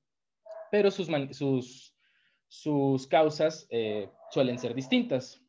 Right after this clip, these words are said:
Ya veremos más adelante cuáles son. En cuanto a epidemiología,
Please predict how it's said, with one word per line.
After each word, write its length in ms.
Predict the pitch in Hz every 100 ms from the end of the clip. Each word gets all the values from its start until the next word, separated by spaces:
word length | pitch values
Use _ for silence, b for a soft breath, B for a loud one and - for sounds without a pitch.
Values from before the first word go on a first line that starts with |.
| _ _
Ya 200 | 110 107
veremos 300 | 113 120 120
más 200 | 117 113
adelante 580 | 123 104 95 107 98 - _
cuáles 240 | - 101
son. 240 | - 147 - _ _ _ - _ _ _ _ _ _ _ _ _ _ _ _ -
En 120 | 143
cuanto 240 | 139 139 139
a 40 |
epidemiología, 800 | 139 139 135 135 139 190 226